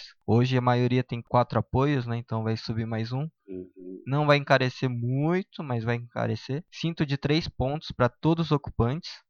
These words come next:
Speaker 1: né? Então o ocupante central ali, que os carros populares hoje não têm, vai precisar ter. Então isso vai encarecer um pouco, porque tem que mudar a estrutura do carro, né?
Speaker 2: Uhum, tem que reforçar, né, a
Speaker 1: Tem que
Speaker 2: parte.
Speaker 1: fazer o reforço central.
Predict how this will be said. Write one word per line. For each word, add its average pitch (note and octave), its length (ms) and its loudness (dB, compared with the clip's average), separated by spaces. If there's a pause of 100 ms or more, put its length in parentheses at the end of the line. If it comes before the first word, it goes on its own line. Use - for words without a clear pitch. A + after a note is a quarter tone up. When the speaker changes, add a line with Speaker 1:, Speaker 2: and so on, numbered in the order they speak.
(100)
Speaker 1:
né? A2+ 140 -4
Então A2+ 280 -6
o A#2 40 2
ocupante A#2+ 420 -2
central B2 540 4
ali, A2+ 380 0
que A#2+ 60 2
os G#2+ 100 0
carros B2 320 4
populares A#2 640 2
hoje A2 240 0
não A#2+ 200 -2
têm, A#2+ 320 -4
vai A2+ 260 -2
precisar A2 440 -4
ter. A2 340 -6
Então A2 220 -4
isso B2+ 240 -2
vai A#2+ 300 0 (200)
encarecer A2+ 420 -2
um A2+ 40 -4
pouco, D3 300 0
porque - 200 -8
tem A#2 160 -10
que B2 180 -8
mudar A#2 280 0
a A#2 60 4
estrutura A2+ 560 -4
do G#2 140 -10
carro, B2+ 320 0 (100)
né? A2 200 -8
Speaker 2:
Uhum, F#2+ 560 -6
tem G2+ 140 -4
que F#2+ 100 -6
reforçar, G#2+ 580 4
né, A2+ 220 4
a G2+ 40 2
Speaker 1:
Tem A2 80 0
que F2+ 60 0
Speaker 2:
parte. G2 80 2
Speaker 1:
fazer A2 200 2
o A2 40 4
reforço A2+ 520 0
central. A2+ 560 0